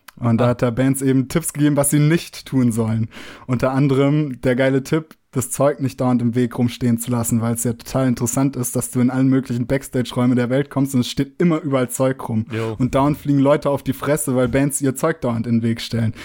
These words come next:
Speaker 1: Also banale Sachen hat er damals gemacht, ähm, und halt damit auch mitbegründet, dass er da ist, wo er ist, weil er halt sowas macht, weil er anderen Leuten das Zeug nicht in den Weg stellt und so, so ganz die Kleinigkeiten,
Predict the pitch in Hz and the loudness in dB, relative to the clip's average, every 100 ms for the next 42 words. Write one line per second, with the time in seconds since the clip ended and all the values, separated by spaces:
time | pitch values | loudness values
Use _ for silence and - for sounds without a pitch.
0 | - - 123 123 135 139 139 165 175 147 | -18 -4 -2 0 0 2 2 2 2 0
1 | 165 165 151 151 147 147 147 - 143 143 | 0 0 -2 0 2 2 0 -2 0 0
2 | 147 - - - _ 180 135 131 131 131 | -2 -8 -20 -20 _ -2 2 4 4 2
3 | 135 131 139 127 135 139 127 123 135 139 | 2 0 2 0 2 0 0 -2 -2 -2
4 | 120 131 139 135 135 - 117 120 131 - | -4 0 2 2 0 0 0 0 -2 -2
5 | 117 117 143 - 123 117 117 123 123 127 | -2 0 -4 -2 -2 0 0 -2 -2 -2
6 | 123 117 120 - _ - 120 117 117 120 | 0 0 -2 -4 _ -8 -2 0 0 -2
7 | - - 135 135 135 151 127 - 131 139 | -8 -2 2 4 2 0 -2 -2 0 0
8 | 135 120 117 113 113 - - 110 110 113 | 0 0 2 2 0 -4 -8 -8 -4 -2
9 | 113 117 107 117 127 135 - - - 117 | 0 0 0 0 0 0 -4 -10 -12 -4
10 | 123 127 135 117 110 117 | 0 0 0 -4 -4 -4